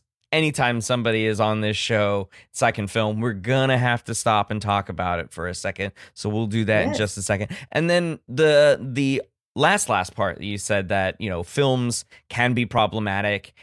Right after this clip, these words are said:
Speaker 1: and i-, it's essentially a learning experience, a-, an immersive learning experience for, um, how different people, uh, perceive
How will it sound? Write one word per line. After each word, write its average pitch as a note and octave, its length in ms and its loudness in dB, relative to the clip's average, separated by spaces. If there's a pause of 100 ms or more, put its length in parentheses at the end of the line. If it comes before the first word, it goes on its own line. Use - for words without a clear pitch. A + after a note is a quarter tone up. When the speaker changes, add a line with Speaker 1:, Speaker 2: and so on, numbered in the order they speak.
(280)
Speaker 1:
and A2 640 -2 (180)
i-, A#2 220 -2
it's C#3 260 2
essentially E3+ 640 0
a B2+ 260 2
learning A2+ 880 2
experience, A2 920 -2 (340)
a-, G#2+ 220 2
an B2+ 80 2
immersive A#2+ 720 2
learning G2 320 -4
experience F#2+ 840 -6
for, G2+ 800 -2
um, G2 340 -2 (300)
how A#2 300 0
different A#2 420 -2
people, B2+ 640 0 (640)
uh, F#2+ 340 2
perceive - 1160 -2